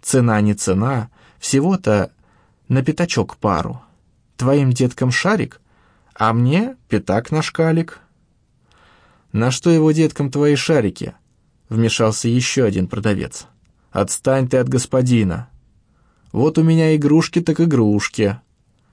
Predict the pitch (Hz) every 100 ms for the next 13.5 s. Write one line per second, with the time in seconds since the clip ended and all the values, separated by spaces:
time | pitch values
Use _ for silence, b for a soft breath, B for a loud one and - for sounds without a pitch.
0 | _ - 104 165 170 165 123 139 151 131
1 | 104 104 113 - 120 147 - 92 90 b
2 | b b b - 117 117 110 101 98 95
3 | 123 165 160 151 165 170 b - 123 123
4 | 107 101 87 98 131 160 - - 127 113
5 | 101 95 98 104 107 127 123 - 120 -
6 | _ _ _ _ _ _ _ _ _ _
7 | _ _ _ _ - 117 151 - - 151
8 | 143 143 123 104 98 92 B B B -
9 | 117 127 117 110 110 - 113 110 110 107
10 | 107 104 147 - 139 - _ 117 123 120
11 | 113 101 101 - 277 - _ 123 123 113
12 | - 117 131 - 104 104 - 113 - 110
13 | 123 117 90 85 -